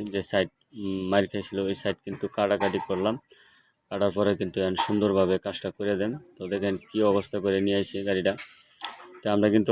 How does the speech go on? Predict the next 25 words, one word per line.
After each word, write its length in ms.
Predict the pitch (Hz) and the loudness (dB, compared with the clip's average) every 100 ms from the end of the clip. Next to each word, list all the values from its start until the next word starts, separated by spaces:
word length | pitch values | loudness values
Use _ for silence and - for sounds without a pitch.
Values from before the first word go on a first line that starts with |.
| 110 | 4
আগে 220 | 104 104 107 | 4 6 8
যেভাবে 380 | 117 110 101 107 | 8 6 8 6
আসিল, 300 | 98 - 101 | 4 2 2
এভাবে 300 | 98 101 101 104 | 4 6 6 4
কিন্তু 240 | 101 98 | 0 -4
কাজটা 300 | 101 101 - 92 | -4 -4 -6 -8
করব। 280 | 95 85 87 90 | -8 -8 -12 -16
তাই 160 | - 98 | -6 -2
আমরা 240 | 95 95 98 | -2 0 0
কিন্তু 280 | 98 87 98 95 | -2 -4 -4 -2
এই 100 | 90 | -2
যে 120 | 95 | -2
মালগুলা 460 | 92 98 98 92 92 92 | 2 2 2 0 -2 -4
ছুড়াই 320 | - 98 98 | 0 4 6
লইলাম, 280 | 95 92 98 | 4 2 -6
ছুড়ানোর 380 | - 95 95 95 | -8 -4 -2 0
পরে 160 | 95 95 | 0 0
কিন্তু 200 | 92 85 | 0 -4
এখন 160 | 92 92 | -6 -8
সোজা 320 | - 104 92 | -4 0 0
করবাম। 300 | 90 92 104 - - | 0 -2 -4 -10 -14
সোজা 280 | - 95 92 | -6 -4 -2
করার 260 | 92 95 | 0 0
পরে 180 | 92 98 95 | 0 -2 -2
কিন্তু 260 | 90 95 | -6 -8